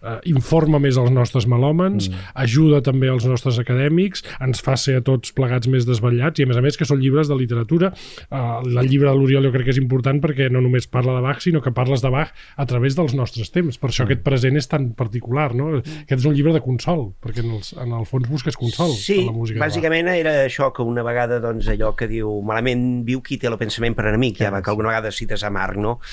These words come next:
Speaker 3: Clar, una manera de exorcitzar o de territorialitzar aquest mal, aquest mal viure, que em sembla que aquest mal viure no és que sigui una singularitat meva, em sembla que és bastant, eh, comú, malauradament.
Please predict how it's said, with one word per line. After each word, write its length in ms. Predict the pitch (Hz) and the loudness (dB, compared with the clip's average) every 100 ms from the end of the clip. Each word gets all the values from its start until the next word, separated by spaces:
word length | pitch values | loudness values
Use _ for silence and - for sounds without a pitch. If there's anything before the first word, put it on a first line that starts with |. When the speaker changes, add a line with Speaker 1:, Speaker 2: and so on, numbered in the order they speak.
| - - - - | -14 -14 -14 -6
Speaker 3:
Clar, 140 | - 139 | 0 2
una 120 | 135 | 2
manera 340 | 135 143 147 | 2 2 2
de 260 | 131 135 127 - - - _ | 2 2 0 -6 -20 -20 _
exorcitzar 1080 | 127 117 131 127 - 123 104 113 135 123 113 | -6 -2 0 0 -2 -6 -2 0 0 -2 -4
o 80 | 123 | 0
de 120 | 123 | 0
territorialitzar 1000 | 123 131 113 127 127 120 120 117 107 127 | 0 -4 -2 -4 -4 -4 -4 -4 -2 -2
aquest 280 | 120 - 123 | -2 -2 -2
mal, 360 | 120 123 117 117 | 0 0 0 -4
aquest 260 | - - 113 | -6 -6 -4
mal 220 | 120 117 | -2 -2
viure, 380 | 110 120 110 131 - - - | 0 0 0 -2 -4 -10 -6
que 100 | - | -4
em 40 | 107 | -4
sembla 180 | 117 120 | -6 -6
que 80 | 110 | -6
aquest 160 | 113 | -4
mal 160 | 110 110 | -2 -2
viure 220 | 113 113 | -2 -2
no 60 | 127 | -2
és 40 | 127 | -4
que 60 | |
sigui 180 | 113 113 110 | -6 -6 -4
una 80 | |
singularitat 500 | 104 107 101 101 101 98 | -4 -4 -4 -2 -2 -2
meva, 240 | 123 107 | -2 -4
em 60 | 104 | -4
sembla 240 | 107 110 | -4 -6
que 120 | 107 | -6
és 80 | 101 | -8
bastant, 420 | 98 - 104 107 - - - - | -8 -4 -4 -4 -4 2 4 4
eh, 140 | 113 110 | 0 0
comú, 280 | 127 120 117 | 0 0 0
malauradament. 600 | 104 98 104 98 98 92 | -2 -2 -2 -2 -4 -6